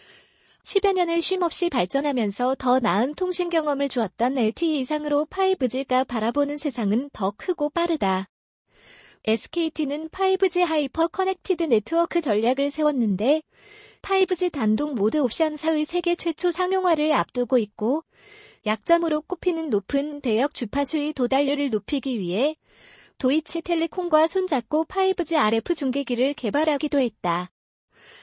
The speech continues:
이 중계기로 실내에서도 손실 없이 파이브지를 이용할 수 있다. 특히 에스케이티가 첫 상용화를 준비하는 파이브지 단독 옵션사는 이제까지 서비스되던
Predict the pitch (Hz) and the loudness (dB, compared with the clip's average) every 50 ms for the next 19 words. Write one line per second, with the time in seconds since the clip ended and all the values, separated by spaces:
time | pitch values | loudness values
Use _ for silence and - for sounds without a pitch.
0 | - - _ _ - 240 277 269 - 262 247 233 320 330 - 339 330 339 339 - | -20 -20 _ _ -4 -2 -2 -2 -2 -6 -4 -2 -2 -2 -2 -2 -2 0 -2 0
1 | 370 370 359 359 349 339 330 - 302 269 285 285 311 - - 370 359 349 - 370 | 2 2 4 4 4 2 2 0 -2 0 0 -2 -2 -2 -2 -4 -4 0 0 2
2 | 359 339 320 - - 320 320 - - 381 381 381 370 - 320 - 277 254 262 262 | 2 2 2 0 0 -2 -2 -2 0 0 2 2 2 0 -2 -2 0 0 0 0
3 | 254 214 226 277 320 349 330 320 - - 285 240 - _ _ - 170 175 180 185 | 0 0 -2 -2 0 0 -2 -2 0 -2 -4 -4 -6 _ _ 0 2 2 2 0
4 | - _ _ _ _ _ _ _ _ _ _ _ _ _ _ _ _ _ _ _ | -4 _ _ _ _ _ _ _ _ _ _ _ _ _ _ _ _ _ _ _
5 | _ _ _ _ _ - - 349 - - 349 339 320 311 - - - - 339 320 | _ _ _ _ _ -4 -4 -4 -2 0 0 2 2 0 -2 -4 -4 -2 -2 -2
6 | - - 349 - 285 285 294 - - - 381 - - - 359 370 381 381 370 349 | -2 -4 -4 0 0 0 0 0 0 -2 -2 -2 0 -2 0 0 0 2 2 2
7 | 320 330 330 320 - 262 269 262 302 285 269 254 262 269 285 294 - - 381 381 | 2 2 0 -2 -2 -2 -2 0 0 0 2 0 0 -2 -4 -6 -6 -2 0 2
8 | 381 381 - 381 - 320 311 - 285 240 208 220 - 302 - 233 247 - - - | 2 2 2 0 0 0 -4 -2 0 0 0 2 0 0 0 0 0 0 0 -2
9 | 311 311 294 - 294 269 269 277 285 254 226 - 277 294 - - 311 294 - 330 | -2 -2 -2 -2 -2 0 0 -2 -2 -2 0 2 2 2 2 2 0 0 0 -2
10 | - - 349 349 370 349 - - 311 - 320 294 - 311 302 | 0 0 0 2 2 -2 -2 -4 -2 0 0 2 2 0 0